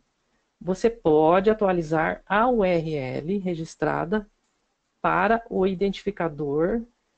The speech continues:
e a U R L baseada nesse identificador conte-, continuará a ser resolvido persistentemente. Nossos identificadores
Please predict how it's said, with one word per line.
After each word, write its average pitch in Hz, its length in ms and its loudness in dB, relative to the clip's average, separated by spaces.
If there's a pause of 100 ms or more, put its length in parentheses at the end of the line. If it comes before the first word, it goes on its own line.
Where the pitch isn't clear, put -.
(380)
e 202 160 0
a 233 100 4
U 220 140 6
R 196 300 4
L 180 360 2
baseada 190 960 0 (460)
nesse 240 320 2
identificador 190 880 -2 (640)
conte-, 202 600 2 (180)
continuará 202 760 2
a 220 100 0
ser 196 300 0
resolvido 208 840 0 (320)
persistentemente. 170 1120 -2 (1500)
Nossos 226 380 2
identificadores 180 920 -2